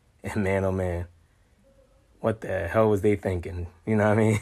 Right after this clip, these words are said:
<laughs> A Nintendo designer by the name of Takashi Tezuka told the guy who wanted to make Mar-, uh, Bowser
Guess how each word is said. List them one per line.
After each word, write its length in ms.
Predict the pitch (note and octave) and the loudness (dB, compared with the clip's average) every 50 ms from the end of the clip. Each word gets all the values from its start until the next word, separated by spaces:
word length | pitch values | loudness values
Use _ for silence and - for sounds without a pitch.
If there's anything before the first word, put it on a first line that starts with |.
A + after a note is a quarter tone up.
| - - | -2 -4
<laughs> 1400 | A#2+ G#2+ - - - _ _ _ _ _ _ _ _ _ _ _ _ _ _ _ _ _ _ _ _ - _ _ - | -4 -4 -4 -12 -20 _ _ _ _ _ _ _ _ _ _ _ _ _ _ _ _ _ _ _ _ -20 _ _ -6
A 40 | G2+ | -2
Nintendo 460 | G2+ F#2+ F2+ - - C3 B2+ B2 A#2+ | -2 -2 -2 0 0 2 2 2 2
designer 440 | A#2 A#2 G#2 F#2+ A2+ G#2+ G#2 G#2 G2 | 2 0 0 2 2 2 2 0 0
by 140 | F#2 G2 | 0 -2
the 80 | F#2 F#2 | -2 -2
name 320 | F#2 F#2+ G2 F#2+ F#2+ F#2+ | -2 0 0 0 0 0
of 180 | F#2 F2 E2+ F2 - _ _ _ | -2 -2 -4 -6 -10 _ _ _
Takashi 720 | - - F#2+ - - A2+ A2 G#2+ - - A#2 G#2+ G#2 G2+ - _ | -10 -10 -8 -4 -2 0 0 0 -2 -2 0 0 0 -2 -4 _
Tezuka 600 | - - F#2+ F2 G2 A2 G#2+ - - F2+ F2 E2+ - _ _ _ _ - _ _ _ _ _ _ _ _ _ _ _ _ _ _ _ - - _ _ _ _ | -8 -6 -6 -4 -4 -4 -4 -4 -4 -6 -6 -8 -10 _ _ _ _ -20 _ _ _ _ _ _ _ _ _ _ _ _ _ _ _ -20 -20 _ _ _ _
told 280 | - B2 A2+ A2 G#2+ | 0 2 4 4 2
the 80 | G#2+ G#2 | 0 0
guy 280 | F#2 A2+ G#2+ G#2+ G#2 G2 | 2 4 4 4 4 4
who 140 | F#2 G#2 | 0 -4
wanted 280 | F#2+ F#2 G2+ A2 B2+ A#2 | -4 -2 0 0 0 0
to 60 | - B2+ | -2 -2
make 220 | B2+ C3 C3 - | -2 -2 -2 -2
Mar-, 220 | C3 C3 B2+ - | -4 -4 -4 0
uh, 280 | - A#2+ A#2+ A#2+ A#2+ A#2 | 2 2 2 2 2 0
Bowser 580 | A2 A2 A#2 B2 A#2+ A#2+ B2 A#2+ B2 B2 A#2+ | -4 -2 2 4 4 4 4 2 0 -4 -4